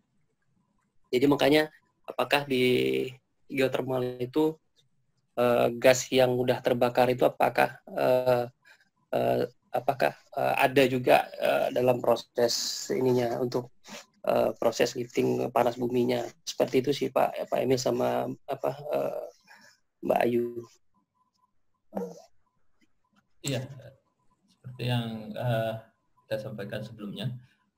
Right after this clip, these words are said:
Speaker 2: Terima kasih Pak Irfan. Eh,
Speaker 1: Iya.
Speaker 2: ya, selama saya melihat beberapa lapangan panas bumi, eh, memang, eh, kita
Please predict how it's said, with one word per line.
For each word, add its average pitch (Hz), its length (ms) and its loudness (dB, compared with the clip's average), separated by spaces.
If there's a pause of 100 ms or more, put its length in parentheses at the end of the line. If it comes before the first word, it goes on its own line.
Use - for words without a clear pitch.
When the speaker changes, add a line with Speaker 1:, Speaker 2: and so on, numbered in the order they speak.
(340)
Speaker 2:
Terima 107 240 -10
kasih 120 320 -6
Pak 104 400 -2
Irfan. 123 480 -8 (560)
Eh, - 160 -6
Speaker 1:
Iya. 135 260 6 (680)
Speaker 2:
ya, 120 260 0 (920)
selama 127 640 4 (560)
saya 120 320 -6 (720)
melihat 120 560 -6
beberapa 110 880 -6 (160)
lapangan 113 400 -8
panas 110 320 -12
bumi, 117 480 -8 (640)
eh, 110 560 -4
memang, 131 480 -6
eh, 110 480 -4 (160)
kita 123 640 -2